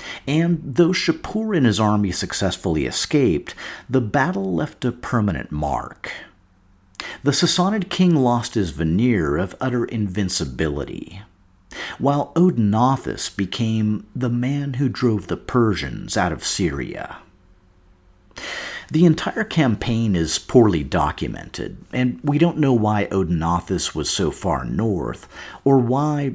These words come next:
the next time we hear of Fulvius Macrianus, he appears to be based in Emesa. The reason we hear about Macrianus at all is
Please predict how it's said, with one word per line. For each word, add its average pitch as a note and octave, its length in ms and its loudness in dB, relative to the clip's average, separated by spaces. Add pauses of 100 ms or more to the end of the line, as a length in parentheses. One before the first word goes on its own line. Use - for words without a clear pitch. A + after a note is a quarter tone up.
the G#2 160 0
next G2+ 280 0
time F2+ 320 -2
we C2+ 120 -4
hear E2+ 360 0
of C2+ 100 -4
Fulvius F2 600 -2
Macrianus, D2+ 1160 -2 (160)
he E3 200 -2
appears - 420 -4
to - 120 -4
be G#2+ 120 0
based F#2 460 -2
in C2 200 -6
Emesa. - 720 -4 (1160)
The D3+ 140 8
reason G3 400 2
we C3 100 6
hear A#2 220 6
about F#2 260 2
Macrianus D#2 800 -2
at C#2 100 -4
all F2+ 460 2
is F#2+ 320 -2